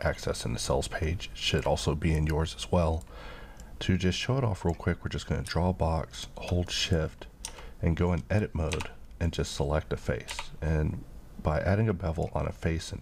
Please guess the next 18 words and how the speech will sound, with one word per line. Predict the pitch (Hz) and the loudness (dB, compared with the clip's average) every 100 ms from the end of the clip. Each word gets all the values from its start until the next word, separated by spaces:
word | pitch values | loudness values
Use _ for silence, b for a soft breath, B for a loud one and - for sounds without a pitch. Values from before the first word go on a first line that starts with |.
| - | 0
edit | 82 | 2
mode, | 90 87 87 - B B B B B | 4 4 4 2 B B B B B
we | 78 | 0
can | - | 2
now | 78 80 73 | 2 4 2
give | - 80 | 0 0
it | 82 | 2
an | 78 - | 0 2
entry | 82 - 76 | 2 2 0
bevel | 78 78 76 - 95 - | 2 2 2 -4 -6 -2
that | 78 - - - - - | 0 0 -4 -12 -12 -4
you | 82 | -4
can | - 73 | 0 -2
adjust | - - 80 - - | 0 2 2 2 -2
on | 73 | 0
the | 76 | 4
way | 71 - | 4 4
in. | 85 90 92 | 4 6 4